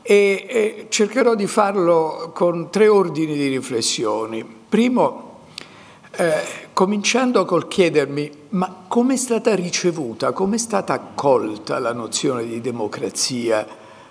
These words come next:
formulata da Toniolo nel milleottocentonovantasette? Secondo, eh,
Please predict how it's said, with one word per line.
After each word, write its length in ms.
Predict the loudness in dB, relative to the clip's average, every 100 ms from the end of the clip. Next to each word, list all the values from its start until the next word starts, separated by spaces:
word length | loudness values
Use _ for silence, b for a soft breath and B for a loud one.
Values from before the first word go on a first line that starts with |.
| B -20 -16 -6
formulata 800 | 2 2 2 0 2 0 -2 -2
da 160 | -2
Toniolo 560 | -2 -4 0 0 2 -2
nel 160 | -4
milleottocentonovantasette? 1800 | -8 -6 -4 -4 -6 -8 -8 -8 -12 -12 -12 -12 -12 -10 -8 -10 -12 -14 -14 -16 _ _ _ _ _ _ _ -20 _ -20 B B B B B -4
Secondo, 1000 | 2 2 4 4 4 0 -4 -4 -6 -14 B B B B B 2
eh, 560 | 4 6 2 0 -8